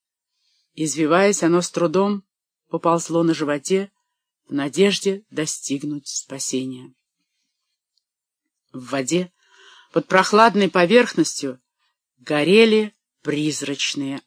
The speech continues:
огни. Его тянуло к ним не за тем, чтобы просто загасить огонь, съедающий его тело, но чтобы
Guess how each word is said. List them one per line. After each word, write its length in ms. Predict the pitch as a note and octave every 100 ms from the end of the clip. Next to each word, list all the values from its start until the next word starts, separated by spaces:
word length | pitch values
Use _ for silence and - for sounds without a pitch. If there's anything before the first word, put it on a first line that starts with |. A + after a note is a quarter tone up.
| -
огни. 600 | C#3 C3 C3+ C3+ C3 _ _ _ _ _ _ _ _ _ _
Его 400 | - D#3+ A3 B3
тянуло 600 | C#4 - C4 B3+ C#4+ C4
к 120 | C4 A#3+
ним 280 | B3 C4 A#3+
не 140 | B3
за 240 | A#3+ B3+ B3+
тем, 400 | - A#3 C4 B3
чтобы 360 | - A#3+ A3
просто 420 | - G3+ G3 -
загасить 580 | E3+ E3 D#3 D3+ C#3+ C#3+
огонь, 300 | C#3 C3+ D3
съедающий 720 | C#3 - C3+ D3 C#3+ C#3+ -
его 240 | C3 C3 C3
тело, 400 | - A3+ G#3+ D#3 - - -
но 120 | D#3
чтобы 460 | D#3 - E3 D3